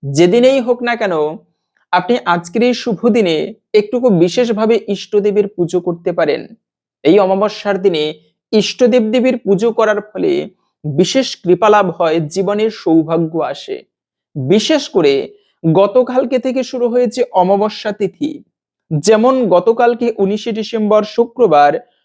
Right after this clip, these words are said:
ভোর, আহ, চারটা চৌচল্লিশ মিনিট থেকে এই অমাবস্যা তিথি শুরু হয়েছে।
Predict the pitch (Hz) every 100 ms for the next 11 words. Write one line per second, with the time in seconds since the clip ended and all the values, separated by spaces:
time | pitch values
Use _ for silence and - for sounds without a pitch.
0 | - 151 139 160 226 233 - _ _ -
1 | 151 139 - 202 190 226 208 190 185 185
2 | 208 202 202 - 202 190 - - 208 160
3 | 143 - _ _ - 202 233 - 160 175
4 | 180 196 196 185 208 202 202 - 190 190
5 | 196 190 - 190